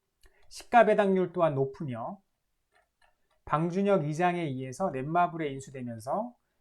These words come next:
미래가 더욱 기대되는 기업이 되었습니다. 케이티엔지는 국내 담배 홍삼 시장에서 독점적 지위를 갖고 있고 최근 해외로의 담배 수출량이 증가하면서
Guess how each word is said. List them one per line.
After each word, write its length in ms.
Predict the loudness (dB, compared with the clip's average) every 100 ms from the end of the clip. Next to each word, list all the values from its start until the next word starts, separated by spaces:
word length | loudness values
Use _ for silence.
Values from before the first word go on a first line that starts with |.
| -6
미래가 500 | 0 0 2 0 -2
더욱 320 | -2 -2 -2
기대되는 600 | -6 -4 -4 -4 -4 -6
기업이 400 | -4 0 0 0
되었습니다. 640 | -4 -6 -8 -16 -20 -20 _ _ _ _ _ _ _ _ _ _ _ _ -6
케이티엔지는 840 | -4 -2 -2 -2 0 0 0 0
국내 500 | 0 0 4 4 4
담배 400 | 0 -6 0 2
홍삼 380 | 2 0 -4 -6
시장에서 720 | -6 -2 -2 -4 -6 -8 -8 _ -20 _
독점적 680 | -8 -2 2 2 2 -2 -6
지위를 340 | -6 -4 -4
갖고 280 | -8 -12 -12
있고 480 | -12 -8 -6 -6 _ _ _ _ _ _ -20 _ _ _
최근 640 | -6 -2 2 2 0 -4 -4
해외로의 680 | -2 2 4 6 8 6 4
담배 340 | -2 0 -2
수출량이 640 | -4 -6 -4 -2 -2 -4
증가하면서 880 | -8 -6 0 0 0 -4 -4 -4 -4